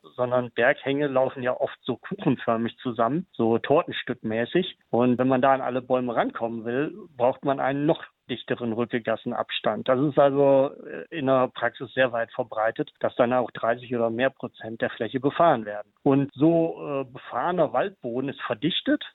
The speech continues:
und kann halt wesentlich weniger Wasser speichern als ein gesunder Waldboden. Daneben hat's auch unheimliche Auswirkungen auf, äh, Pilze, Bodenorganismen und, und, und. Sprich,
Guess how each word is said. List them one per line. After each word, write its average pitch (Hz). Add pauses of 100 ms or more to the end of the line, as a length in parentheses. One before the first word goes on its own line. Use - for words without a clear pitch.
(100)
und 147
kann 135
halt 131
wesentlich 139
weniger 123
Wasser 117
speichern 117
als 113
ein 120
gesunder 123
Waldboden. 110
Daneben 123
hat's 131
auch 135
unheimliche 135
Auswirkungen 127
auf, 123 (140)
äh, 120
Pilze, 127
Bodenorganismen 127
und, 170
und, 123
und. 110 (180)
Sprich, 190